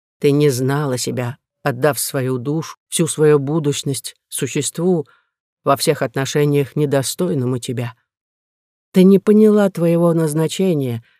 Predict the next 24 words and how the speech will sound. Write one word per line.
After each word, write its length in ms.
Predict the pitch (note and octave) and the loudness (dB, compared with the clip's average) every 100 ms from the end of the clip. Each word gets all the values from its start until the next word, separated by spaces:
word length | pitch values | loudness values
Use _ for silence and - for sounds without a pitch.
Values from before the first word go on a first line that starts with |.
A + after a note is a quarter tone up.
| _ _ _ _ _ _ | _ _ _ _ _ _
ты 80 | C3 | -6
не 100 | C3 | -4
поняла, 520 | C#3 C#3 C3+ C#3+ E3 | -2 -2 -2 0 -2
что 200 | - B2+ | -4 -6
тебе 280 | D3+ C#3+ D#3 | -2 2 2
равного 480 | D3+ D#3+ D#3 D#3 D#3 | 2 2 0 0 0
нет, 480 | C#3+ D#3+ F#3 - _ _ _ _ _ _ _ - | 0 0 -2 -6 _ _ _ _ _ _ _ -12
и 40 | |
что, 200 | - C#3+ | -6 -4
следовательно, 960 | B2+ B2 D3 F#3 G3+ G#3 G3+ G3 F#3 F3 _ _ _ _ | -4 0 2 4 2 2 0 0 -2 -6 _ _ _ _
у 60 | D#3+ | -4
тебя 260 | D#3+ E3+ F3+ | 0 4 6
не 120 | F#3+ | 8
может 400 | G3 A3 D3+ B2 | 6 6 2 -2
быть 240 | B2 D3+ | -6 -8
компаньона 720 | - C#3+ B2+ C#3 C#3+ D3+ D3 C#3+ | -8 -8 -4 -4 -2 -2 -2 -4
в 80 | |
жизни. 480 | C3+ D#3 D3 B2+ B2 _ _ _ _ _ _ _ _ _ | -4 -6 -4 -8 -10 _ _ _ _ _ _ _ _ _
Тебе 260 | - E3+ G#3+ | 0 4 6
нужно 380 | B3+ A#3 G3+ F3+ | 6 4 4 4
одиночество, 880 | D#3 D#3 E3 A#3 - - - C3 - _ _ _ _ | 4 2 2 0 -6 -10 -12 -14 -18 _ _ _ _
нужна 400 | C3+ A#2+ C3 C#3 - | -4 -2 -2 -4 -4
полная 580 | D3 D3+ F3 E3 E3 C#3+ - | -4 0 0 -2 -2 -4 -10
свобода. 680 | - C#3 B2 D3+ F#3 C3 | -8 -6 -4 -2 -2 -6